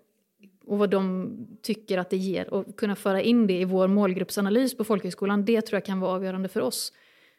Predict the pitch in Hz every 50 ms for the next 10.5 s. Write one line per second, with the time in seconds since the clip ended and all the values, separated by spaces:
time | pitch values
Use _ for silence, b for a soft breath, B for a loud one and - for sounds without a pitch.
0 | b b - - 202 185 208 240 269 220 180 180 185 196 226 226 214 202 190 190
1 | 196 190 202 214 220 233 240 220 196 196 196 185 190 190 190 190 190 - _ _
2 | _ - 196 190 190 202 220 214 196 175 - - - 180 175 - - - - 175
3 | 190 196 240 233 - _ _ _ _ _ _ - 214 196 - 240 208 233 254 208
4 | 185 180 220 254 262 240 185 170 196 208 196 180 - 202 185 - 208 190 185 185
5 | 185 175 175 180 175 - - - - - - - 165 175 - - 202 208 202 190
6 | 196 190 190 190 185 175 B B B B B B B 208 214 202 190 175 165 -
7 | - 190 180 180 185 214 208 202 190 185 202 190 - - 185 180 180 - 214 202
8 | 185 - - 185 170 175 - 196 190 185 175 - - 233 208 214 220 208 202 196
9 | 185 196 202 190 185 170 156 175 170 156 - - - - 208 202 202 185 185 185
10 | - - 120 - 95 98 - - 180